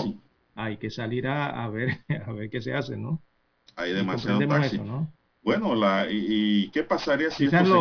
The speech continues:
Speaker 2: lo,
Speaker 1: queda?
Speaker 2: la, la, los
Speaker 1: ¿Qué pasaría
Speaker 2: propietarios
Speaker 1: si el
Speaker 2: de taxis
Speaker 1: gobierno, Lara, qué pasaría, usted que conoce de tránsito y Dani también, qué pasaría si el gobierno dice, bueno, se va a quedar parinón la cosa, pues,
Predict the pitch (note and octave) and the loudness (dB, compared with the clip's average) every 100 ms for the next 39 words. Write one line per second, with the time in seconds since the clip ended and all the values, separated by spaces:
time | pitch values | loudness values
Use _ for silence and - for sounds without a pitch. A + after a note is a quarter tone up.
0 | D3 C3 - C3+ B2+ A#2+ A#2+ - - G#3 | 6 4 4 2 -2 -6 -8 -4 0 2
1 | G#3 - E3 E3+ E3 D3+ A#2+ C#3 D3+ D3 | 2 4 4 6 6 6 6 6 4 2
2 | C#3 C#3 C#3 C3 G#2+ F2 D#2+ - D#3 F#3 | 4 4 2 2 0 -2 -4 -6 -4 -4
3 | C#3 B2 B2 A#2+ A#2 A#2+ G#2+ F#2+ E2 D#2 | -2 0 2 2 2 0 -2 -4 -8 -12
4 | E2+ - A#2+ A2+ G2+ F2 G2+ G#2+ E2+ G2 | -16 -8 -6 -6 -8 -6 -4 -4 -6 -4
5 | G#2 G2+ G2+ A2+ G2+ F2 G2 F#2+ - D#2 | -4 -6 -10 -8 -6 -2 0 -2 -4 -8
6 | E2+ G#2 B2 _ _ _ _ _ F3 E3+ | -4 -4 -6 _ _ _ _ _ -2 0
7 | F3+ D3 B2+ D3 C#3+ A2+ F#2 F2 G#2+ A#2 | 0 0 -2 -2 -2 -2 0 2 2 2
8 | A2+ G#2+ F#2+ E2+ D#2+ F2 A#2 - G#2 C#3+ | 0 -2 -2 -4 -4 -2 0 0 -2 -2
9 | C#3 A#2 G#2+ B2 A#2+ B2 B2 A#2+ C#3+ C3+ | -4 -2 0 0 0 -2 -2 2 2 2
10 | B2+ B2 G#2 G2+ A#2 G#2 D#2 A#2 | 0 0 0 0 -4 -4 -8 -8